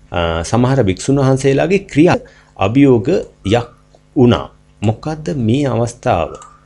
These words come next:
මේ අවස්ථාව තමයි අර ඝෝෂිතාරාම භික්ෂූන්ගේ කලහය. මතකද මේ කතාව? ඊටම ලේසියෙන් මතක් කරගමු. ඊටම කෙටියෙන් මතක් කරගමු. මොකද්ද?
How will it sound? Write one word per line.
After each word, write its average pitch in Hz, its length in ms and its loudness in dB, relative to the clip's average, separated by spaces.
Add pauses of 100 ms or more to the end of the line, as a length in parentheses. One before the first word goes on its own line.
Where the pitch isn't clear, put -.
(160)
මේ 127 120 2
අවස්ථාව 120 480 -2
තමයි 127 200 -2
අර 147 120 -2 (140)
ඝෝෂිතාරාම 131 840 0 (100)
භික්ෂූන්ගේ 123 640 0 (100)
කලහය. 104 540 -2
මතකද 127 420 0
මේ 92 120 0
කතාව? 87 320 -2 (420)
ඊටම 127 240 0
ලේසියෙන් 143 480 2
මතක් 143 260 -2
කරගමු. 147 380 0 (340)
ඊටම 101 260 0
කෙටියෙන් 123 360 0
මතක් 117 260 0
කරගමු. 123 380 0
මොකද්ද? 113 300 0